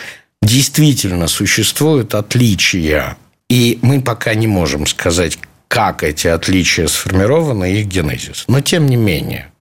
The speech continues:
они существуют, и наше отличие от многих других, многих других, заключается в том, что мы, м, с удивительной настойчивостью пропагандируем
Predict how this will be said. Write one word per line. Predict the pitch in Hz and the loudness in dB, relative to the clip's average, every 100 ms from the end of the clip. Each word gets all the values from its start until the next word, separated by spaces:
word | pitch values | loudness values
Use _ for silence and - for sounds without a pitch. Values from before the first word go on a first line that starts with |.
| - | -4
они | 113 131 151 | 2 4 2
существуют, | - 127 - 127 - - 104 87 85 135 - - _ | 0 0 0 0 -2 0 2 4 2 0 -4 -20 _
и | 131 139 131 | 2 2 2
наше | - 120 139 104 - 92 | 0 2 2 0 -2 0
отличие | 92 90 107 113 95 - 87 80 73 - | -2 -2 0 0 2 0 0 0 -2 -2
от | 92 73 - - _ | -2 -2 -8 -16 _
многих | 95 98 90 69 82 | 0 2 2 0 -2
других, | 82 95 107 175 196 - | 0 0 2 2 0 0
многих | 113 127 139 123 92 80 78 73 | 2 4 2 0 -2 -4 -6 -6
других, | 80 80 69 85 - - | -4 -4 -2 -4 -4 -4
заключается | 110 117 127 165 151 - 139 | -2 0 0 0 -2 -2 -6
в | |
том, | - 170 185 | -2 0 0
что | - 117 | -2 0
мы, | 104 143 156 - - - - | 4 4 0 -6 -14 -16 -6
м, | - 107 | 0 2
с | 95 - | 2 0
удивительной | 117 143 131 113 | 0 0 0 0
настойчивостью | 110 120 - 170 180 175 143 113 95 - 101 101 92 87 82 | 2 0 0 0 0 0 0 0 -2 -2 0 2 2 2 0
пропагандируем | - - 110 110 107 117 123 104 95 90 87 | -4 -4 -2 0 2 2 2 2 2 0 -2